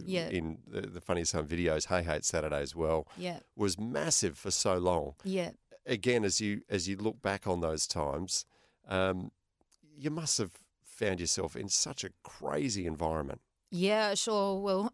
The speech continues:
Speaker 1: I, I remember when the Tim Tams got taken out of the office and replaced with milk arrowroots, that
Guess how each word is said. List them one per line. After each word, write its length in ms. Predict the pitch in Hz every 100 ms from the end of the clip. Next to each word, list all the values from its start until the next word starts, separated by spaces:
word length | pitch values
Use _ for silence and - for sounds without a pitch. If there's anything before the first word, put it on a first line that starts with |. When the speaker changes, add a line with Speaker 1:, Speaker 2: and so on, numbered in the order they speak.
| -
Speaker 1:
I, 220 | 220 220
I 120 | 220
remember 400 | 226 240 262 254
when 240 | 262 226 214
the 60 | 190
Tim 300 | 208 202 196
Tams 320 | 202 185 175
got 200 | 185 -
taken 320 | 190 175 180
out 140 | 170
of 80 | 170
the 100 | 160
office 480 | 156 165 170 175 -
and 300 | 180 175 170
replaced 460 | 185 185 190 175 -
with 180 | 180 -
milk 220 | 175 175
arrowroots, 640 | 170 180 185 208 247 -
that 200 | - 160